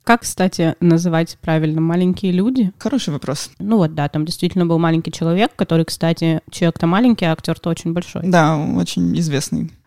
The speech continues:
Speaker 2: Ну, еще, наверное, перед нашим <laughs> главным блюдом на сегодня или перед десертом, а, упомяну еще "Друзей",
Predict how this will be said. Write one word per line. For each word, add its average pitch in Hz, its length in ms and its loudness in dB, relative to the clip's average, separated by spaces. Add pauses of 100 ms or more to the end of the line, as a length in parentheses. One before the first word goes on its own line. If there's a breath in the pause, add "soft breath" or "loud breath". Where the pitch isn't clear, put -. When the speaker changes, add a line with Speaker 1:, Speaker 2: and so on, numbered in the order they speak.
(120)
Speaker 2:
Ну, 226 160 2
еще, 185 300 0
наверное, 160 560 2
перед 147 500 0
нашим 165 420 2
<laughs> 165 100 4
главным 175 400 4
блюдом 170 440 4 (200)
на 196 60 4
сегодня 143 520 -2
или 147 180 -2
перед 156 320 -2
десертом, 139 480 -4 (560 soft breath)
а, 160 220 2
упомяну 170 400 2
еще 151 440 0
"Друзей", 165 540 0